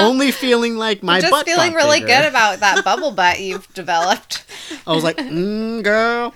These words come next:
Speaker 1: I can pop it like it's hot."
Speaker 2: Filling out these pants so nicely. Everyone's gonna be staring.
Speaker 1: Well, also, 'cause, like, <laughs> these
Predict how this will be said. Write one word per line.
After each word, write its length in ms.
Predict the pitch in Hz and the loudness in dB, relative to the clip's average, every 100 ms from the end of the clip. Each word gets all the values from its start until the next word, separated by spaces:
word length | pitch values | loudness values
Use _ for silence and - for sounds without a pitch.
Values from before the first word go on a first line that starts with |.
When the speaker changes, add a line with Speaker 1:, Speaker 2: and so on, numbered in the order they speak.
| - 554 622 - | -12 -12 -12 -14
Speaker 1:
I 240 | - - | -14 -14
can 80 | 110 | -14
pop 320 | - 165 156 | -4 0 0
it 40 | 170 | 0
like 220 | 160 156 | -2 -4
it's 140 | 156 | -8
hot." 160 | 160 156 | -4 -2
Speaker 2:
Filling 260 | 160 165 262 | 0 0 0
out 200 | 254 247 | 0 -2
these 200 | 262 - | -6 -8
pants 480 | 277 254 277 302 294 | -8 -4 -4 -6 -8
so 180 | 269 262 | -8 -4
nicely. 540 | 254 269 330 - 330 | -4 -4 -6 -8 -6
Everyone's 640 | 339 339 339 330 262 269 | -4 -2 -2 -2 -4 -8
gonna 100 | 277 247 | -10 -10
be 80 | |
staring. 1080 | 262 - 269 294 320 330 330 330 330 330 339 - - - - _ _ - | -10 -6 -4 -2 -2 -2 -2 -2 -4 -8 -14 -18 -20 -20 -20 _ _ -2
Speaker 1:
Well, 240 | 170 214 | 0 0
also, 480 | 170 170 160 220 226 | 0 -2 -2 -2 -4
'cause, 180 | 226 196 | -4 -2
like, 200 | 175 - | -4 -4
<laughs> 1300 | 170 165 160 208 - - - 262 302 285 294 240 - | -12 -2 -2 -2 -6 -10 -2 -2 -2 -14 -14 -18 -10
these 420 | 139 143 143 147 | -4 -2 -2 -8